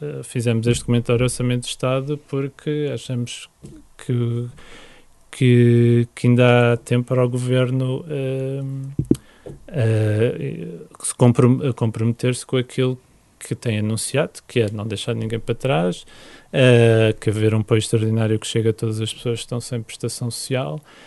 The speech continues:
e que esse apoio, eh, garanta o limiar da pobreza para as pessoas, que é algo que não está garantido. Nós queremos é que as pessoas que estão sem nada, eh,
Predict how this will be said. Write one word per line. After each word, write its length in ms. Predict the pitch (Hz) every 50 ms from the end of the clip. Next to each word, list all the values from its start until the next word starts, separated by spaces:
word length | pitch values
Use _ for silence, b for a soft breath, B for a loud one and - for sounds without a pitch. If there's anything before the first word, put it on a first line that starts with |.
| B B B B B B _ _ -
e 60 | 160
que 100 | - -
esse 180 | 160 147 - 165
apoio, 760 | 151 147 - - 156 156 160 160 160 160 160 160 160 160 - 175 - _ _ _ - _ _ _ - -
eh, 680 | 170 156 156 160 156 156 151 151 151 147 151 147 147 147
garanta 560 | 143 147 143 139 147 147 151 147 - - 151
o 80 | 147 147
limiar 360 | 147 147 147 147 147 147 143
da 100 | 147 147
pobreza 560 | 143 - 151 139 151 151 147 143 139 139 135
para 160 | 120 - 135
as 100 | 135 -
pessoas, 300 | - - 139 127 131 127
que 140 | - - 127
é 20 | 120
algo 240 | 117 117 120 120 - - - -
que 420 | 139 127 123 127 127 123 127 123 135 160 185 - _ _ _ -
não 100 | 135 135
está 200 | 120 - 135 123
garantido. 500 | 123 127 123 135 127 - - 131 131 135
Nós 300 | 127 113 110 104 - -
queremos 380 | - - 113 117 110 117 113 117
é 100 | 117 117
que 140 | - -
as 100 | 123 120
pessoas 500 | - - - - 123 127 127 123 - - b b b b b b b b b _ _
que 80 | -
estão 180 | - - 123 123
sem 220 | 120 - 135 131
nada, 500 | 131 135 135 139 139 135 139 139 139 139 b b b b b b b b -
eh, 600 | 202 180 143 143 139 143 139 139 139 135 135 135